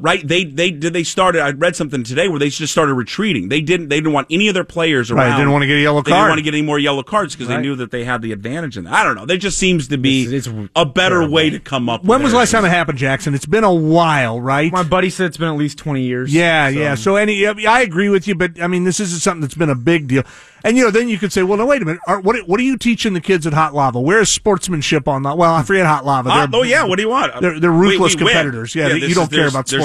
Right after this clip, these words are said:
Speaker 1: winners and
Speaker 2: sportsmanship, right?
Speaker 1: losers in Hot Lava at four-year-old T-ball.
Speaker 2: <laughs> 'Cause, I mean, I could see saying,
Speaker 1: You don't
Speaker 2: "Hey,
Speaker 1: win,
Speaker 2: you know
Speaker 1: you're a
Speaker 2: what?
Speaker 1: loser.
Speaker 2: We're, we're trying to encourage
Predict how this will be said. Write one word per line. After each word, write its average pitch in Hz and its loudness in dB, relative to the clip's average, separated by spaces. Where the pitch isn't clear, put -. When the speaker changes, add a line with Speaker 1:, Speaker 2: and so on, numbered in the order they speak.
Speaker 1:
winners 190 2
and 160 0
Speaker 2:
sportsmanship, 165 0
right? 185 2
Speaker 1:
losers 151 -2
in 135 -4
Hot 147 -2
Lava 143 0
at 120 -6
four-year-old 143 0
T-ball. 127 -2
Speaker 2:
<laughs> 117 -10
'Cause, 208 4
I 202 4
mean, 202 2
I 196 0
could 185 -2
see 240 0
saying, 208 2
Speaker 1:
You - 4
don't 165 2
Speaker 2:
"Hey, 165 2
Speaker 1:
win, 160 0
Speaker 2:
you 175 2
know 202 4
Speaker 1:
you're - 4
a 226 2
Speaker 2:
what? 220 2
Speaker 1:
loser. 180 0
Speaker 2:
We're, 165 -14
we're 160 -2
trying 156 0
to 165 0
encourage 135 -4